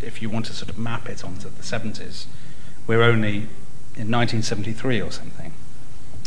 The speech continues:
Um, and, uh, the sort of, I know it's a parallel that David Cameron hates, the Cameron Heath,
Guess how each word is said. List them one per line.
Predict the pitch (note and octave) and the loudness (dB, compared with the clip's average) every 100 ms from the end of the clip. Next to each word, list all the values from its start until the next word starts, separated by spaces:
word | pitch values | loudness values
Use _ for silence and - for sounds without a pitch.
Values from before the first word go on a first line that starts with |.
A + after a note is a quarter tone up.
| - C3+ | 0 0
Um, | A#2 G#2 G#2 G2+ - - - - - | 0 2 0 0 0 0 0 0 2
and, | B2+ B2 A#2 A2+ | 4 4 4 2
uh, | A#2+ A#2 A2+ A2 | 2 2 2 0
the | C3 | 0
sort | - D3+ | 0 0
of, | B2 - - - - - - | 0 0 0 0 0 -2 2
I | B2 | 4
know | C#3 | 4
it's | C3+ | 2
a | |
parallel | - D3 A#2+ G#2+ | 4 6 6 6
that | A2 | 2
David | B2 G#2+ G2+ | 0 0 0
Cameron | A2+ A2 G#2 | 0 0 0
hates, | B2 G2+ G2+ - | 0 0 0 -2
the | - | -2
Cameron | - C3 A2+ A2 | 0 0 0 0
Heath, | G#2+ A#2+ - - - | 0 0 0 0 0